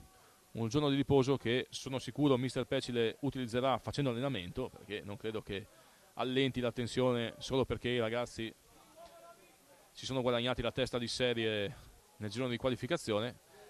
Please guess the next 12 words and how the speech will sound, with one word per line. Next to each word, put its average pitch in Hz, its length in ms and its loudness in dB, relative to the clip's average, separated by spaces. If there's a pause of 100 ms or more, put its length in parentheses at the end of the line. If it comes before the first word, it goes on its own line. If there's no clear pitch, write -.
(180)
Anzi, 139 380 0
è 110 60 0
un 120 120 -2
motivo 143 340 -4
in 131 60 -4
più 147 220 -4
per 120 280 -2 (1000)
crederci. 147 580 0 (520)
Garzitto 160 1600 10
nel 170 200 2
finale 131 640 2 (560)
aggancia 143 840 4